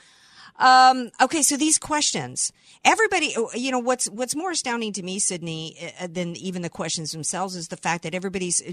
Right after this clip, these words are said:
gnaw bony today and, and, uh, over who leaked the questions. I'm not really sure it matters who leaked it. I mean, to me,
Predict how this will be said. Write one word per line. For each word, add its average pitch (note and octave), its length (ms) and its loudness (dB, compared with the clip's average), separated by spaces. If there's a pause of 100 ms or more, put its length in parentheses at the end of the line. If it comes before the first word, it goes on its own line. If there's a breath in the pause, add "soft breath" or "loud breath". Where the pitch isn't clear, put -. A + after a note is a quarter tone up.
(140)
gnaw F#3 300 2
bony E3+ 340 -4
today D#3 360 -2
and, D#3 220 -8
and, E3 420 -8
uh, A#2+ 60 -20 (480 soft breath)
over F#3 500 0 (160)
who A#3+ 400 -2
leaked G3+ 380 -4
the E3+ 80 -10
questions. - 760 -4 (300 loud breath)
I'm B3+ 180 4
not F#4+ 180 0
really A#3 260 -2
sure A3 300 -2
it E3+ 200 -4
matters E3+ 520 0 (260 soft breath)
who - 200 -6
leaked F3+ 400 -6
it. - 260 -6
I F#3+ 100 -2
mean, F#3 180 -2
to F3+ 160 -4
me, G#3 420 2